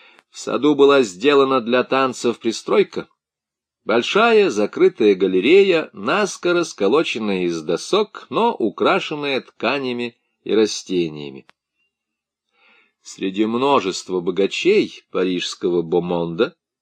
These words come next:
Куракин выделялся золотым кафтаном, который был сплошь облицован крупными бриллиантами.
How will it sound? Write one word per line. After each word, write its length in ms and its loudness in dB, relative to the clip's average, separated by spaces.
Куракин 800 0
выделялся 720 0
золотым 480 -2
кафтаном, 760 -6
который 340 2
был 160 4
сплошь 680 2
облицован 920 0
крупными 640 0
бриллиантами. 1000 -4